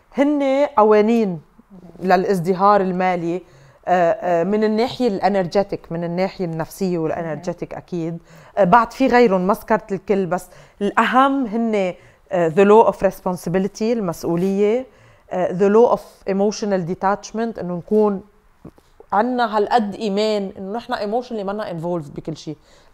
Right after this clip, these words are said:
Speaker 1: الهدف واضح ونحن مرتاحين، مطمنين، بسلام إنه رح نقدر نوصل له.
Speaker 2: مم.
Speaker 1: آم،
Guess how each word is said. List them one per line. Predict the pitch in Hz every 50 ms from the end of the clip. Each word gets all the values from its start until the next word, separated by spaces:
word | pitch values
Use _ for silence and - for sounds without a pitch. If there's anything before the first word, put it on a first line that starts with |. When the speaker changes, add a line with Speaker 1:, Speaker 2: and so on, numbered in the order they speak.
| -
Speaker 1:
الهدف | 180 196 190 214 202 - 220
واضح | 220 247 269 247 320 302 - - - -
ونحن | 208 202 220 - 233 240 220
مرتاحين، | 202 - - - 160 - - - 202 185 170 156 - _ _ _ _ _ _
مطمنين، | 196 185 - - 202 190 196 196 196 202 214 226 226 220 185 165 147 - _ _ _ - -
بسلام | 185 220 208 - - 214 196 208 202 226 247 240 220 208 -
إنه | - 151 156 156
رح | 147 - -
نقدر | 180 147 - 151 165 151
نوصل | 160 151 139 - - 160 147 147 147
له. | 151 160 196
Speaker 2:
مم. | 254 - - - _ _ _ - - - _ _ - -
Speaker 1:
آم، | - 190 185 185 185 185 180 180 180 180 180 175 175 175 175 175 175 175 175 175